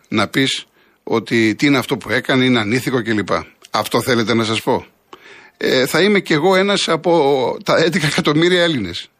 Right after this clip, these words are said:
Το αυτονόητο, να καταδικάσω. Τι, τι, τι, τι, τι λέτε, ποια είναι η θέση μου; Φυσικά μιλάμε περί σκανδάλου.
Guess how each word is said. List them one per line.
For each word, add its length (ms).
Το 100
αυτονόητο, 680
να 120
καταδικάσω. 840
Τι, 100
τι, 220
τι, 120
τι, 240
τι 120
λέτε, 240
ποια 220
είναι 120
η 20
θέση 320
μου; 160
Φυσικά 440
μιλάμε 360
περί 180
σκανδάλου. 640